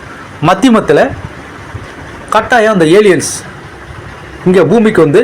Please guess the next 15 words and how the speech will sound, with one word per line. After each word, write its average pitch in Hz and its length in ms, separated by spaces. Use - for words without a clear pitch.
மக்களோட 226 400
நேரடியா 214 480
தன்னை 180 280
வெளிக்காட்டிக்குவாங்க. 147 840
இது 170 140
வரைக்கும் 208 520
நிறைய 165 240
இந்த 180 140
பறக்கும் 165 320
தட்டுல 180 240
வந்தாங்க, 170 600
அப்படி 151 240
இப்படி 165 220
நிறைய 156 320
கேள்விப்பட்டிருப்போம். 151 680